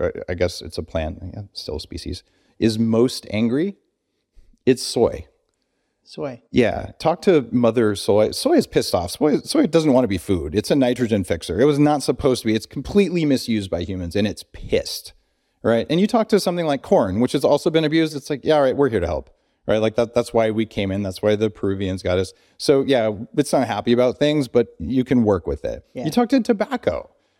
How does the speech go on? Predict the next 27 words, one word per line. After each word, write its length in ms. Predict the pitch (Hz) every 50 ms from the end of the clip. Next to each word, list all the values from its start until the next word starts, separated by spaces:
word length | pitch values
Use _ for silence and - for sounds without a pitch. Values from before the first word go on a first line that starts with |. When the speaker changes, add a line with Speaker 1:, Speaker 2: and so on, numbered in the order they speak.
| _ _ _
Speaker 1:
right? 300 | 117 135 151 165 139 - - _ _ _ _ _ _ _ _ _ -
Tobacco, 720 | - 185 147 - - 247 - - 165 139 139 151 175 175 - - _ _ _ _ -
we've 160 | 147 175 175 190
also 220 | 208 214 - 185
abused 320 | 151 143 135 180 196 170 156
the 80 | 143
hell 240 | 123 127 180 233 262
out 80 | 175 120
of 60 | 107
tobacco, 580 | 95 - 104 104 104 107 - - 110 113 113 113
Speaker 2:
Sure. 300 | - - - 113 113 110 - -
Speaker 1:
but 260 | - 123 120 117 - -
tobacco's 480 | - 127 143 147 147 - 160 143 -
still 300 | - - - 143 139 131
willing 260 | 120 123 120 113 110
to 80 | 98 87
help, 260 | 73 - - - - _ _ _ _ _ _ _ -
right? 260 | - 101 107 - -
So 500 | - - 151 143 139 139 135 131 - - _ _ _ _
some 300 | - - - 165 196 185
plants 460 | - 156 139 151 202 220 - - -
have 540 | - - - 131 127 123 131 135 123 - - - - -
a 360 | - 120 117 113 113 110 107 -
energy 560 | - 117 123 123 123 117 - - 123 120 113 107
contract 720 | - - - - 117 117 117 - - 107 110 113 - -
with 180 | - 120 113 -
humans 500 | - 113 117 139 185 247 - - -